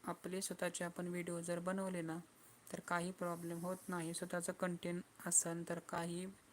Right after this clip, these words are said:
काही प्रॉब्लेम होत नाही. आणि तुमचे तर व्हिडिओ स्वतःचेच आहेत दादा,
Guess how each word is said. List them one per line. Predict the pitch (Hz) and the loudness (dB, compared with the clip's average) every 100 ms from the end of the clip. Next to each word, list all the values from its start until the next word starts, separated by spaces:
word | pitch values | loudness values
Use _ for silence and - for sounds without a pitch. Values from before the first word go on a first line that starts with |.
| - - - - - - | -20 -20 -20 -20 -20 -4
काही | - 175 196 | 2 4 4
प्रॉब्लेम | 202 180 175 170 170 | 4 4 4 0 0
होत | 170 170 | -2 -2
नाही. | 175 170 170 190 - - - - - - - - - - - - - - - - | -2 0 -2 -6 -12 -20 -20 -20 -20 -20 -20 -20 -20 -20 -20 -20 -20 -20 -20 -6
आणि | 196 | -4
तुमचे | 185 202 190 196 | 0 2 4 4
तर | 196 | 6
व्हिडिओ | 190 190 190 | 6 6 4
स्वतःचेच | 185 190 180 180 175 | 2 0 0 -2 0
आहेत | 175 165 - - | 0 0 -6 -18
दादा, | - - 151 | -8 -4 -2